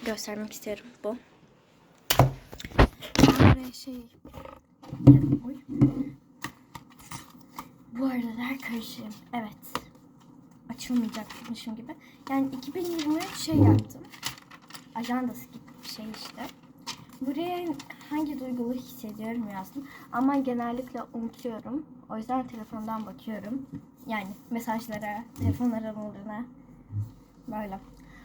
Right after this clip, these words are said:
Mutlu, mutlu, üzgün, heyecanlı, hasta, berbat, duygusuz, klasik. Böyle oldu. Tamam, aşağı iniyorum. Burada, ay, okuduklarım var. Şu anlık sadece Stranger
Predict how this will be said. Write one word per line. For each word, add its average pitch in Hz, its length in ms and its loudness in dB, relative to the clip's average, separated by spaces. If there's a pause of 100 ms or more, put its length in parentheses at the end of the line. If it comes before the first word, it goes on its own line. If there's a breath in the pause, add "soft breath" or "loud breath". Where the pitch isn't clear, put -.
Mutlu, 320 580 4 (160)
mutlu, 262 540 -2
üzgün, 226 280 -8
heyecanlı, 220 480 -6
hasta, 208 480 -10
berbat, 190 440 -6
duygusuz, - 440 -12
klasik. - 540 -12 (1700)
Böyle 190 260 -6
oldu. 165 240 -12 (960 loud breath)
Tamam, 349 280 -6
aşağı 320 300 -6
iniyorum. 277 520 0
Burada, 285 420 -4
ay, 240 120 -2 (1120)
okuduklarım 277 720 -2
var. 226 220 -4 (1500)
Şu - 160 -8
anlık 240 180 -4
sadece 247 320 -6
Stranger 247 400 -4